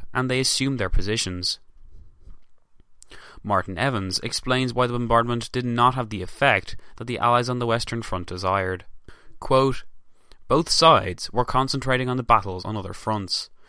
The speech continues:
so life was relatively quiet on the Somme, and the Germans used the time well. The western edge of the ridge became the first line of defence, its projecting spurs fortified to cover the little valleys and the trenches sited to provide the best fields of fire.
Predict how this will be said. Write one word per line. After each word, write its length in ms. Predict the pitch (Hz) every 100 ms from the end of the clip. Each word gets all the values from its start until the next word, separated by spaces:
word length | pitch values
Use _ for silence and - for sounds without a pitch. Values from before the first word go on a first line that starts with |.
| - -
so 180 | - 135
life 300 | 131 135 139
was 140 | 139 123
relatively 440 | 127 131 131 120
quiet 400 | - 135 127 101
on 140 | 98
the 80 | 95
Somme, 500 | - 104 98 95 92 - - -
and 120 | -
the 80 | 95
Germans 500 | 95 143 123 92 90
used 180 | 101 90
the 80 | 95
time 320 | 92 90 92
well. 420 | 98 101 95 95 - - - - - - -
The 80 | 110
western 340 | 135 - 143
edge 180 | 139 135
of 80 | 135
the 80 | 143
ridge 380 | 139 98 95
became 300 | - 113 120
the 60 | 120
first 300 | - 120 -
line 200 | 98 92
of 80 | 92
defence, 680 | 92 101 101 95 - - - - -
its 160 | 104 -
projecting 460 | 98 101 95 95
spurs 440 | - - 98 110 -
fortified 760 | - 127 131 123 101 92 90 - - -
to 80 |
cover 240 | - 131 135
the 60 |
little 260 | 123 123 113
valleys 460 | 107 131 113 95 87
and 200 | 120 131
the 60 |
trenches 580 | - 123 127 - 92 - - -
sited 340 | - 127 127 127
to 80 |
provide 300 | 123 120 123
the 80 | 123
best 300 | 113 120 -
fields 320 | - 98 92
of 100 | -
fire. 500 | - 95 98 95 92